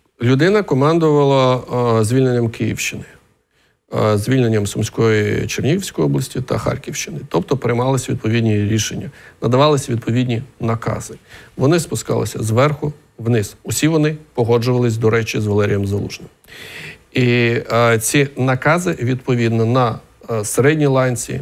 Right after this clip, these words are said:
на нижчій ланці, е, сприймалися офіцерським складом. Ну, хтось їх розумів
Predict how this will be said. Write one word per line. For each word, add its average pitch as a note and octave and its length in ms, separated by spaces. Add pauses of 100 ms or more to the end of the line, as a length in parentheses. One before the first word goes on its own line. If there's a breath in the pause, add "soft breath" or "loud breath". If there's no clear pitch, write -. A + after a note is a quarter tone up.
(120)
на A2 100
нижчій C3+ 320
ланці, B2+ 540 (460 loud breath)
е, G#2+ 140
сприймалися B2 680
офіцерським A#2+ 560
складом. C#3 520
Ну, C#3+ 240 (100)
хтось - 380
їх A2 160
розумів A2+ 480